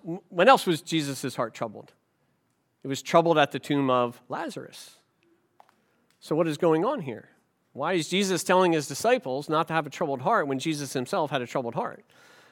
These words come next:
Well, we have to look at this idea of troubled and what it means to be troubled. Uh, first off, the one with Judas, the troubling was resolved when Judas leaves. We know that Jesus actually calms down because he begins to do what?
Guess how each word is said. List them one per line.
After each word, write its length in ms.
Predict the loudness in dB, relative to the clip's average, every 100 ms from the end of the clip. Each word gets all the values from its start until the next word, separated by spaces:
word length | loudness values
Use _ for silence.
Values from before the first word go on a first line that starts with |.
| _
Well, 140 | 6
we 80 | 6
have 100 | 4
to 80 | 4
look 180 | 2 2
at 80 |
this 160 | 0 2
idea 260 | 2 2 0
of 80 | 0
troubled 320 | 2 2 2
and 80 | -2
what 100 | -2
it 60 |
means 280 | -2 -2 -4
to 100 | -8
be 120 | -8
troubled. 380 | -8 -8 -8 -12 _ _ _ _ _ _ _ _ -12
Uh, 180 | -10 -4
first 320 | 2 4 6
off, 400 | 4 4 -6 _ _ _ _
the 300 | -4 -2 -2
one 220 | 2 4 4
with 140 | 2
Judas, 480 | 0 2 2 0 -4
the 120 | -6
troubling 460 | 2 4 6 4 2
was 180 | -2
resolved 680 | -4 2 8 8 8 4 0
when 260 | -6 -4 -4
Judas 360 | -6 -6 -4
leaves. 480 | -2 -2 -4 -10 -12
We 140 | -6 0
know 160 | 0
that 160 | 0 -4
Jesus 420 | -6 -6 -6 -4
actually 400 | -4 -2 -6 -8
calms 420 | -2 0 2 -2
down 460 | -2 -2 0 -2 -6 -10 -20 _ _ _ _ _ _ _ _
because 340 | -10 -4 -4
he 40 | -2
begins 380 | -2 -2 -2 -4
to 80 |
do 180 | -6 -2
what? 340 | 2 2 2